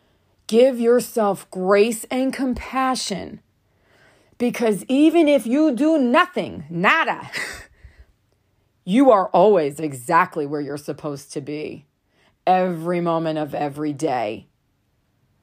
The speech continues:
Please never forget that. But take this in and pay attention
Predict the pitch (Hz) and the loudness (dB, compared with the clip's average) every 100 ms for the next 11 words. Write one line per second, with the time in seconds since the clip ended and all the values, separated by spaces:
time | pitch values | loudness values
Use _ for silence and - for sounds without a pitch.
0 | _ _ - 202 196 175 165 170 165 160 | _ _ -8 2 2 2 0 0 0 0
1 | 151 156 151 143 - 139 131 - _ _ | -2 -4 -2 -2 -2 -2 -2 -6 _ _
2 | _ _ _ _ _ _ _ _ _ _ | _ _ _ _ _ _ _ _ _ _
3 | _ _ _ _ _ 185 180 - 180 214 | _ _ _ _ _ -2 0 -2 -2 -2
4 | - 277 - - 196 165 143 - _ 165 | 0 -2 -2 -4 -2 -2 -4 -10 _ -4
5 | 156 147 - 175 190 240 240 - 226 226 | -4 -6 -8 0 2 2 0 -6 -6 -4
6 | 214 - 139 - | -4 -8 -10 -12